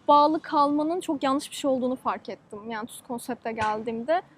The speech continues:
aslında tuzun çok pratik bir sınav olduğunu ve o kli-, kilit noktayı aştıktan sonra çok da böyle yılları vermenin hani gerekmediği bir sınav olduğunu düşünüyorum. Bence insan hayatında altı ay çok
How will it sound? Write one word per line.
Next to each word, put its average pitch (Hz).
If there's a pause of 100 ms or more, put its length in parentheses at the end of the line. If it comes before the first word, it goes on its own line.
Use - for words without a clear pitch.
aslında 330
tuzun -
çok -
pratik 277
bir 294
sınav 302
olduğunu 254
ve 339
o 302
kli-, - (120)
kilit 302
noktayı 269
aştıktan 294
sonra 294
çok -
da 254
böyle 269 (420)
yılları 269
vermenin 277
hani 247
gerekmediği 262
bir 247
sınav 208
olduğunu 220
düşünüyorum. 247 (120)
Bence 294
insan 302
hayatında 269
altı 254
ay 262
çok 262